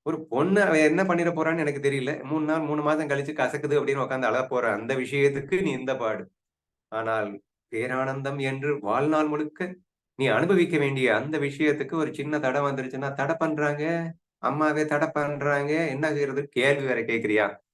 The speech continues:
என்று எல்லாரும் அற்புதமா விலாசி தள்ளிட்டேங்க. ஓகே, நான் இன்னைக்கு கேட்ட விஷயத்துக்கு வந்துடுறேன். So, therefore, யாரும் தடை அல்ல, எனக்கு தடை நான் மட்டும்தான்.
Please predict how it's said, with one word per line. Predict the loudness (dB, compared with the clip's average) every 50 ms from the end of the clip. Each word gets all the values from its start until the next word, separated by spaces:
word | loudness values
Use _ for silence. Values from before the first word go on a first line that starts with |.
| _ _ _ _ _ _ _ _ _ _
என்று | -4 -4 -4 -2 -2 -2 -2
எல்லாரும் | 0 0 0 -2 -4 -2 -2 -2
அற்புதமா | -2 -2 -4 -6 -8 -6 -6 -4 -6 -6 -6
விலாசி | -2 0 0 2 2 0 -4 -6 _ -20 -20 -8 -4
தள்ளிட்டேங்க. | -2 0 2 2 2 2 0 0 0 -2 -2 -4 _ _ _ _ _ _ _ _ _ _ _ _ _ _ _ _ _ _ _ _ _ _ _ -6
ஓகே, | -4 -2 0 0 0 0 -2 -6 -12 -18 _
நான் | -2 0 0
இன்னைக்கு | 2 0 0 -2 -2 0
கேட்ட | 2 4 4 4 4
விஷயத்துக்கு | 2 2 2 0 0 0 -2 -2 -2
வந்துடுறேன். | -2 -2 -2 -2 -2 -4 -6 -10 _ _ _ _ _ _ _
So, | _ -2 0
therefore, | 4 4 4 4 4 4 6 6 6 4 2 -4 -12 _
யாரும் | -6 -2 0 2 2 2 2 0 -2 -2
தடை | 0 0 2 2 0 0
அல்ல, | 0 0 0 -2 -4 -4 -8 -12 _ _
எனக்கு | _ -6 -4 -4 -4 -6 -8 -6
தடை | -2 0 2 2 2 2
நான் | 2 2 2 2 2
மட்டும்தான். | 2 0 0 0 -2 -8 _ _ _ 0 2 4 4 4 4 4 4 2 0 -6